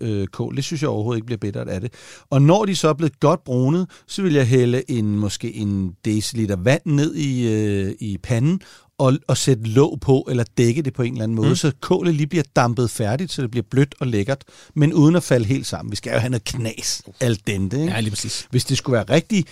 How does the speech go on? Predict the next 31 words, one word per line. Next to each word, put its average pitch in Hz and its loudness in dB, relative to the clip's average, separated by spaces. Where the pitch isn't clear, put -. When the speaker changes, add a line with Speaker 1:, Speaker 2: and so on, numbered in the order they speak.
Speaker 1:
fancy, 143 0
så 160 -2
kunne 202 0
man 156 4
måske 135 0
gøre 127 2
det - 0
samme 131 0
med 147 2
fløden. 135 4
Hælde 117 4
fløde 160 4
i, 165 0
i 151 0
stedet 175 -2
for 156 -2
vand, 156 2
og 143 0
så 160 2
lade 147 4
fløden 156 4
reducere 135 0
lidt 156 2
op 143 4
omkring 151 -2
kålet, - -2
så 151 -2
den 131 0
damper 143 2
i 147 0
fløden. 143 0